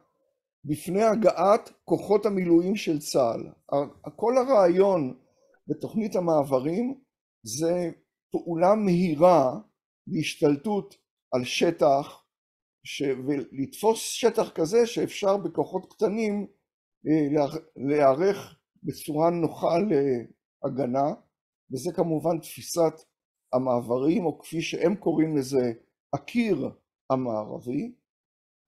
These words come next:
וחלק מרכזי בתוכנית זאת חטיבת הנחתים שהייתה אמורה לנחות בים התיכון באזור, אה, רומני.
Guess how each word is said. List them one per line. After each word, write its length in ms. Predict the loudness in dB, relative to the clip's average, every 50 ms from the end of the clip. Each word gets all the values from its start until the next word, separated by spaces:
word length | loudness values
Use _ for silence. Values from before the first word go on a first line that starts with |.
| _ _ -20
וחלק 2000 | -6 0 2 4 4 4 4 2 2 0 0 -2 -2 -4 -8 -10 -12 -14 -12 -12 -12 -12 -12 _ _ _ _ _ _ -20 -20 _ _ _ -4 -2 0 0 0 0 0
מרכזי 480 | 0 0 0 0 0 0 0 -2 -2
בתוכנית 720 | -2 -2 -2 -2 -6 -10 -8 -6 -6 -4 -4 -6 -8 -10 -14 -12
זאת 240 | -4 -4 -4 -4 -2
חטיבת 480 | -6 -8 -2 -2 2 2 2 2 2
הנחתים 680 | 0 0 -2 -2 -4 -6 -8 -6 -4 -2 -2 -2 -2 -4 -8 _ _ _ _ _ _ _ _ _ _
שהייתה 320 | -6 -2 -2 -2 2 2 4 4 4 2 0 -2 -2 0
אמורה 320 | 0 0 0 2 2 2
לנחות 460 | 2 0 -2 -2 -2 -2 -2 -2 0
בים 280 | 2 2 4 4 2 0
התיכון 580 | -2 -4 -6 -4 -2 0 0 2 2 0 0
באזור, 720 | 2 2 2 2 0 0 0 2 2 2 2 0 0 0 0
אה, 180 | 0 0 0
רומני. 640 | 0 0 0 0 2 2 2 2 0 -2 -4 -8